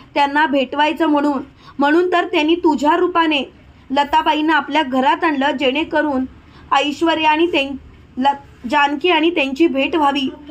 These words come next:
तेव्हा लगेच ऐश्वर्या बोलते, "मला जानकी आणि तिच्या आईची भेट घडवून द्यायचीच नव्हती.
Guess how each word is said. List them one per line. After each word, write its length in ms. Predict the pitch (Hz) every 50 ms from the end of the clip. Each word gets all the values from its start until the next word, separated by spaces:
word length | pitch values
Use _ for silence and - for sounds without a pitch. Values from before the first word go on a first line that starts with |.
| 320 349 - - - - - -
तेव्हा 240 | 277 262 269 294 339
लगेच 560 | 339 311 302 262 349 359 311 277 285 294 -
ऐश्वर्या 520 | 262 262 254 262 254 - 320 320 320 339 339
बोलते, 400 | 311 330 330 302 302 262 269 320
"मला 340 | 311 285 262 269 285 302
जानकी 640 | 302 240 - 285 262 247 247 262 - - 320 302 294
आणि 220 | - - 277 311
तिच्या 340 | 302 - 302 262 - 330 320
आईची 340 | 294 285 302 254 - 330 330
भेट 280 | 240 247 269 294 302 - -
घडवून 380 | 262 262 277 277 285 311 311 311
द्यायचीच 440 | 277 269 254 262 247 - 339 330 302 -
नव्हती. 440 | 294 269 269 254 294 285 262 254